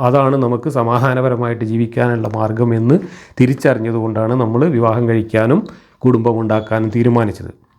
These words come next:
പക്ഷേ ഇന്നുള്ള ഈ കുടുംബം ഇത്രയേറെ പ്രശ്നസങ്കീർണമാണെന്നും അതിലൊരുപാട് അശാസ്ത്രീയതകളുണ്ട് എന്നും അതിൽ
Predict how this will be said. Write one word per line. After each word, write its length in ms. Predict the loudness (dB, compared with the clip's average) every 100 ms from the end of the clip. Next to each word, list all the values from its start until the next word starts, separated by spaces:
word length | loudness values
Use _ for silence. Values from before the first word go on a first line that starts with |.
| _ _ _ -4
പക്ഷേ 200 | 0 4
ഇന്നുള്ള 400 | 4 6 4 4
ഈ 140 | 2 0
കുടുംബം 400 | -2 -2 0 0 -2 -10 _ _ _ -6
ഇത്രയേറെ 520 | -2 2 4 4 4 0
പ്രശ്നസങ്കീർണമാണെന്നും 1300 | -4 0 0 2 2 2 4 0 -2 -4 -2 -4 -6 -14 _ _ 0
അതിലൊരുപാട് 640 | 2 4 2 4 4 2 -2 -4
അശാസ്ത്രീയതകളുണ്ട് 1040 | 0 0 0 2 4 4 4 2 0 0 0
എന്നും 200 | 0 -2 -4 -12 -20 _ -2
അതിൽ 260 | 2 4